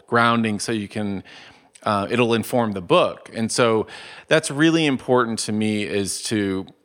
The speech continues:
have that theological foundation when talking about this subject and dealing with this subject, because there's so much confusion around it. And, and so it's good to have that. And so when I,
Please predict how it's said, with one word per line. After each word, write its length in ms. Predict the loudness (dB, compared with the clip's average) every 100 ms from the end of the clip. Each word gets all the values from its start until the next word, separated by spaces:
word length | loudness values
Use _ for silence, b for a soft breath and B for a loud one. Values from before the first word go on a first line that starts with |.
| _ -8
have 300 | 2 2 2
that 280 | 0 0 -2
theological 520 | -2 2 0 -2 -8
foundation 880 | -4 -4 -2 -2 -2 -2 -2 -2 0
when 340 | 0 0 -4 _ _
talking 340 | 0 0 0 -4
about 240 | -4 -6
this 120 | -8
subject 500 | -6 -6 -4 -6 -6
and 240 | -8 -6 -8 B B B
dealing 300 | 0 2 2
with 140 | -2 -4
this 140 | -2
subject, 380 | -2 -2 -6 -8
because 400 | -4 -2 -2 -6 _ _ _ _ _ _ _ _ _ _ _
there's 260 | 2 2 4
so 160 | 2
much 180 | 2 0
confusion 500 | -6 -2 -2 0 -2
around 360 | 0 -2 -2 -4
it. 260 | -6 -10 -8
And, 340 | -4 -4 -6 B B B B B
and 180 | -2 2
so 140 | 2
it's 160 | 2 2
good 220 | 0 2
to 60 | 0
have 580 | 0 2 2 0 -8 _ _ -2
that. 360 | 0 2 0
And 220 | -2 -2 0
so 160 | 0
when 160 | 2 4
I, 380 | 4 2 -2